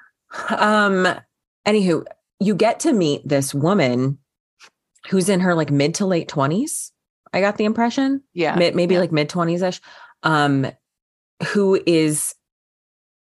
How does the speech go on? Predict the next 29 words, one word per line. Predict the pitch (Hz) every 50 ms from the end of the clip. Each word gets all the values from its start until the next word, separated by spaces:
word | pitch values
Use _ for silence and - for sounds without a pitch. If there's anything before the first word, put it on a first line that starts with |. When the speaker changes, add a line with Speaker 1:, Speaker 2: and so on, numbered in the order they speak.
| _ _ -
Speaker 1:
she's | - - 214 202 180 - -
chosen | - - - - - 180 160 160 160 170 175 202 214 220 214
to | 254 214
be | 233 233
a | 233
porn | 233 - 170 127 113 117
star. | - - - - - - 151 208 220 - -
She | - - 160
didn't, | 151 170 -
like, | - 160 -
fall | - - - 156 143 151 156
into | 139 135 131 135 - 135
this | 110 117 123 131 -
'cause | - 139 135
she | - -
had | 127 127 123 -
some | - 135 123
shitty | 123 - - - 139 123 131
Speaker 2:
No, | 220 220 175
Speaker 1:
childhood. | 156 127 127 127 127 120 269 123 127 127 -
Speaker 2:
she | 147
Speaker 1:
She's |
Speaker 2:
really | 180 254 262 226 135
Speaker 1:
not, | - -
like | 156 175
Speaker 2:
chose | 156 156 151 -
it | 151 120 -
because | 170 165 160 170 156 139 -
she | - - 156 143 143 143 - -